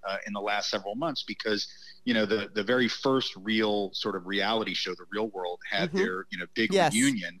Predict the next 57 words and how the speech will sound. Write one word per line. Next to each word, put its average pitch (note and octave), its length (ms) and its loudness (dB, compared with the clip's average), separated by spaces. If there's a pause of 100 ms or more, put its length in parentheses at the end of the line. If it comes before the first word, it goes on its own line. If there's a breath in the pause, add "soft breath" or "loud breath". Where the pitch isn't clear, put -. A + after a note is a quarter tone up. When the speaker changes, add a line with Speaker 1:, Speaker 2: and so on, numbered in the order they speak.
Speaker 1:
for G#2 100 0
the G2+ 100 0
first G#2 320 2
season. C3 340 4 (340 loud breath)
And A#2 160 4
I, A#2 180 4
and B2 120 0
I A#2+ 100 2
know, C#3 540 4
uh, A2+ 400 -2
a G#2+ 80 -6
couple A#2 300 -6
of G#2+ 60 -6
the A2+ 80 -10
people A2+ 360 -2
from G#2+ 200 -2
that A2 160 0
season A2 340 2
and G#2 80 -4
several G#2 320 0
other G#2 160 2
seasons. G#2 400 -2
I'm F#2+ 180 -4
friends A2+ 240 2
with G#2 120 -4
Kevin G2+ 280 0
Powell, G2 520 2
and G#2 80 -4
Speaker 2:
Oh, D4 40 2
Speaker 1:
there - 100 6
was A#3+ 180 6
Speaker 2:
wow. D3+ 60 4
Speaker 1:
this, - 320 0 (420)
there B2 180 4
was B2 180 2
this A#2 260 2
real, C3+ 540 6
um, G#2+ 380 0 (760)
you C#3+ 140 4
know, A#2 120 4
this, C3 280 2
I A#2+ 80 4
don't B2+ 120 2
know A#2+ 60 2
if A2+ 140 -4
you G#2+ 60 -2
saw A#2+ 240 2
the G2+ 100 -2
reunion G#2+ 440 0
episodes G2+ 420 0
Speaker 2:
I G3 60 8
Speaker 1:
this F3+ 100 4
year, F3+ 160 8
Speaker 2:
did. A#2+ 100 0
Speaker 1:
but, A2+ 120 0
like, A2 220 0
there, B2+ 180 2